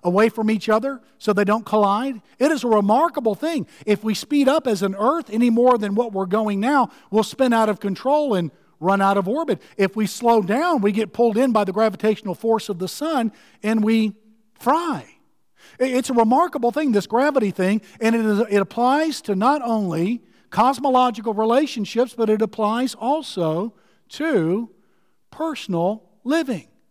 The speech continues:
You see, you can claim to want to fly and claim to fly and the freedom to fly all you want to, but creation isn't going to cooperate with you. It will not.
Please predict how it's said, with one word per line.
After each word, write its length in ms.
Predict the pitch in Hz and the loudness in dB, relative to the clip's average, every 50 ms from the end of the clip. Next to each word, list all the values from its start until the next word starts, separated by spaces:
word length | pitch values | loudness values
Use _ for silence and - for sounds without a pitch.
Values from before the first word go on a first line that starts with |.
| _ _ _ - - - - | _ _ _ -20 -20 -6 -4
You 80 | 240 | -2
see, 220 | - - 302 262 196 | 0 0 -2 -2 -2
you 240 | 190 190 269 349 349 | 2 2 4 4 4
can 200 | - 320 302 262 | 0 -2 -4 -4
claim 480 | - - 285 302 302 277 247 247 247 | -4 0 0 2 2 2 2 0 -2
to 120 | - - 233 | -2 -4 -4
want 340 | 208 226 247 262 277 247 - | 0 2 2 2 0 -2 -6
to 80 | 233 214 | -10 -12
fly 400 | - - 269 277 262 233 220 220 | -10 -4 0 2 2 2 2 0
and 200 | 214 214 226 214 | -2 -4 -6 -6
claim 400 | - - 240 269 294 320 339 320 | -4 -2 0 0 2 2 0 -2
to 80 | 285 254 | -2 -4
fly 320 | - - 208 196 196 220 | -2 0 2 2 2 2
and 200 | 226 226 226 220 | 0 0 0 0
the 80 | 226 214 | 0 0
freedom 400 | - 254 285 320 311 302 277 247 | -2 -6 -4 -2 0 0 0 0
to 80 | 240 | 0
fly 260 | - - 226 214 214 | 0 2 2 2 2
all 240 | 202 202 226 262 262 | 2 2 2 2 2
you 180 | 247 220 240 233 | 2 0 -2 -2
want 300 | 208 247 247 262 254 - | 0 0 0 0 -2 -2
to, 180 | - 196 175 151 - - - - _ | -2 0 0 0 -4 -12 -20 -4 _
but 160 | 185 214 214 | 2 2 2
creation 760 | - - 220 226 214 208 214 240 269 269 - - 285 294 285 | 0 -2 -2 0 2 4 4 4 2 0 -4 -4 -4 -4 -4
isn't 520 | 269 220 226 247 262 - - 269 269 240 202 | -4 -2 -2 -2 0 0 -2 -4 -4 -4 -6
going 420 | 180 220 233 240 240 240 240 233 | -4 -4 -2 0 0 0 -2 -2
to 460 | - - 233 233 233 233 233 233 214 - _ _ _ _ _ _ _ _ _ _ _ _ _ _ | -2 -2 -2 0 2 2 0 0 -2 -6 _ _ _ _ _ _ _ _ _ _ _ _ _ _
cooperate 760 | - - 220 208 208 208 202 190 - 156 139 135 127 107 113 | -10 -8 -4 0 2 2 0 0 -4 -8 -8 -8 -10 -14 -16
with 220 | 117 113 - - | -18 -18 -18 -20
you. 160 | 165 143 135 _ _ _ _ _ _ _ _ _ _ _ _ _ _ _ _ _ _ | -20 -20 -20 _ _ _ _ _ _ _ _ _ _ _ _ _ _ _ _ _ _
It 160 | 180 185 156 | -6 -6 -4
will 140 | 160 180 185 | -4 -6 -6
not. 400 | 185 202 214 190 135 - _ | -6 -6 -6 -8 -10 -12 _